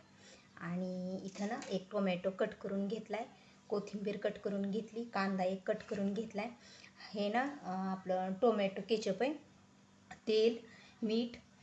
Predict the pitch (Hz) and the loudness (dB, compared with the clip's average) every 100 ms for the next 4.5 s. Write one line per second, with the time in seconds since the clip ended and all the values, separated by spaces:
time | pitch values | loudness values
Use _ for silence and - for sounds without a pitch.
0 | - 185 190 208 202 196 196 196 226 240 | -4 -2 2 4 4 2 0 0 0 6
1 | 269 226 196 240 247 190 202 196 185 180 | 8 8 6 2 2 2 4 2 2 0
2 | 180 - - 220 - 175 180 208 269 - | -2 -4 -2 -2 0 0 0 -2 -4 -10
3 | - - - 185 202 208 220 226 277 180 | -20 -20 -16 -4 0 2 2 0 -2 -4
4 | 175 175 196 190 190 | -2 2 4 4 0